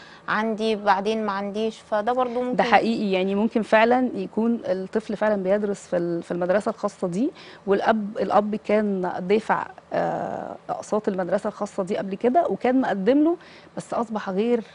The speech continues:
Speaker 1: غير
Speaker 2: قادر،
Speaker 1: قادر،
Speaker 2: عايز
Speaker 1: آه.
Speaker 2: ينقله، آه، لمدرسة حكومي أو تجريبي. هنا في حل قانوني، بس أنا بنصح آباء كتير هم بيتصرفوا غلط في القصة دي، بيبدأ يعمل له إنذار، يقول لك: "أعمل للأم إنذار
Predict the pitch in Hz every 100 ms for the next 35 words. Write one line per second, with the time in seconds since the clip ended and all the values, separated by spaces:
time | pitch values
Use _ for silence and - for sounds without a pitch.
0 | - - - 233 269 170 226 220 254 196
1 | 202 - 277 277 320 - - - - -
2 | - - - - - 190 180 185 214 -
3 | 277 - - - - - - - - -
4 | 277 - 160 190 - 165 - - - -
5 | 269 269 - 247 - 175 165 - - -
6 | 202 202 180 170 - - - - 196 -
7 | - 285 208 262 277 175 - - 190 220
8 | - 214 - 254 294 - 185 190 180 185
9 | - 190 226 254 214 247 - 202 233 -
10 | 220 220 262 202 233 208 196 196 233 240
11 | 196 185 170 240 226 196 190 214 247 208
12 | - 277 269 214 220 214 285